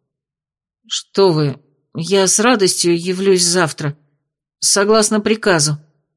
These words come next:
пробормотала она, все сильнее дергая деда за рукав. «Пошли уже, допразднуем,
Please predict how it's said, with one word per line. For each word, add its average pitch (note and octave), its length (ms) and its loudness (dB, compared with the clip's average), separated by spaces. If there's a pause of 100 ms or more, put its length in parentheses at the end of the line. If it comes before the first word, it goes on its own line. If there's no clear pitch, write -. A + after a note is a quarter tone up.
(180)
пробормотала G#3+ 760 2
она, A#3+ 200 2
все G#3 180 0
сильнее A3+ 460 4
дергая F3+ 440 0
деда F#3 300 2
за F3+ 140 -2
рукав. F3 420 -6 (760)
«Пошли F#3 440 0
уже, E3 280 0
допразднуем, D#3+ 760 0